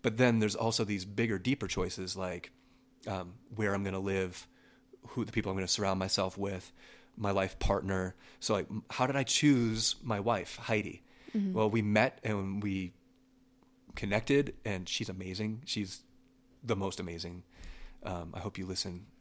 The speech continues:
Speaker 1: Heidi. And also,
Speaker 2: Hi, Heidi.
Speaker 1: I would say, uh, every-, everybody knows Heidi. She's the best. She really is the best. Um, but how did I know, right? How did I know that she was right for me? And I think part of it was this internal, like,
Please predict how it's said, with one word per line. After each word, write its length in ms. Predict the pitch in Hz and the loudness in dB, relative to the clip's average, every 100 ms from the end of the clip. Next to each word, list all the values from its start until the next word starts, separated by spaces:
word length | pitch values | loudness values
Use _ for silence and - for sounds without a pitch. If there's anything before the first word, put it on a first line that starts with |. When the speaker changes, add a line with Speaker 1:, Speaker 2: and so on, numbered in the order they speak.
| _ - | _ -10
Speaker 1:
Heidi. 300 | 98 92 87 - | -8 -8 -10 -10
And 140 | 101 | -4
also, 380 | 101 101 - 98 90 | -2 0 0 -2 0
Speaker 2:
Hi, 100 | 226 | 0
Heidi. 380 | 220 202 196 196 | 2 4 4 4
Speaker 1:
I 100 | 120 | 4
would 120 | 113 113 | 4 4
say, 220 | 123 110 | 4 4
uh, 40 | 110 113 - | 2 -6 -8
every-, 240 | - 104 98 - | -6 -6 -6 -10
everybody 220 | - 98 | -14 -10
knows 160 | 98 98 | -10 -8
Heidi. 160 | 95 95 | -4 0
She's 160 | 131 | 0
the 60 | 107 | 0
best. 340 | 95 - - | -2 -6 -8
She 220 | - 123 | -2 2
really 240 | 113 107 95 | 2 2 -2
is 80 | 90 | -6
the 80 | |
best. 280 | 92 - - - - - - - | -8 -8 -10 -12 -18 -18 -12 0
Um, 480 | 120 104 98 92 - - - - - - - - - | 2 2 -2 -6 -12 -20 -20 -20 -20 -20 -20 -20 -10
but 280 | 110 135 - | 2 4 6
how 140 | 143 | 6
did 100 | 135 123 | 6 6
I 80 | |
know, 360 | 110 127 87 - - - _ - | 6 4 4 -4 -16 -20 _ 0
right? 260 | 110 110 - | 4 4 0
How 180 | - 131 | 2 4
did 120 | 131 | 6
I 100 | 127 | 4
know 300 | 107 113 107 | 6 4 4
that 120 | 98 - | 2 0
she 120 | 110 | 0
was 160 | 101 | 0
right 180 | 101 101 | -2 -4
for 100 | - | -6
me? 240 | 95 - - - - - | -8 -10 -16 -20 -20 -6
And 80 | 120 | 0
I 40 | 110 | 2
think 280 | 123 104 - _ | 2 0 -4 _
part 240 | - 120 123 | 2 6 6
of 80 | |
it 220 | 127 113 - - - - - | 4 0 -6 -20 -20 -20 -2
was 440 | 113 107 101 92 | 4 4 4 0
this 240 | - 104 - - _ | 0 0 0 -6 _
internal, 480 | 117 101 127 113 113 | 0 2 4 4 4
like, 300 | 98 92 | 2 -4